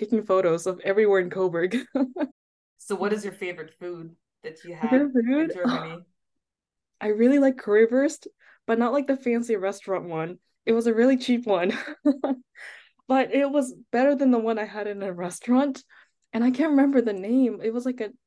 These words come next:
Speaker 1: I know it's, like, a common chain, but, uh, currywurst was really good. I'm really sounding like a tourist right now.
Speaker 2: <laughs>
Speaker 1: Um,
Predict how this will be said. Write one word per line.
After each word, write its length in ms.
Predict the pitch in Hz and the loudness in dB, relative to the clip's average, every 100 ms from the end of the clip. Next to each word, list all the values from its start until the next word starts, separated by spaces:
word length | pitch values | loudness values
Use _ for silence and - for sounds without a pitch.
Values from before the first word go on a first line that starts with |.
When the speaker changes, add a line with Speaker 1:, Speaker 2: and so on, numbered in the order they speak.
| _ _ | _ _
Speaker 1:
I 80 | 220 | 0
know 140 | 240 277 | 2 2
it's, 160 | 277 | 0
like, 100 | 247 | -4
a 60 | 196 | -6
common 340 | - 208 190 | -10 -8 -8
chain, 640 | - 208 196 185 170 - - | -8 -4 -4 -4 -8 -12 -6
but, 320 | 190 180 - _ _ _ - | -4 -4 -8 _ _ _ -16
uh, 140 | 185 | -14
currywurst 580 | - 220 240 214 202 202 | -8 2 4 6 4 2
was 160 | 202 190 | -6 -4
really 400 | 180 190 196 190 | -2 2 2 2
good. 440 | 190 185 180 180 - | 2 4 2 0 -8
I'm 240 | 196 202 185 | -8 -8 -4
really 240 | 196 202 | -2 -2
sounding 340 | 196 202 185 | -2 -4 -4
like 140 | 175 175 | -4 -4
a 60 | |
tourist 360 | 170 185 170 160 | -6 -6 -6 -6
right 160 | 170 156 | -10 -8
now. 280 | 165 170 - - - | -6 -8 -10 -18 -14
Speaker 2:
<laughs> 340 | 208 285 - | -10 -10 -6
Speaker 1:
Um, 640 | 196 196 196 220 220 208 | -4 2 2 2 -2 -10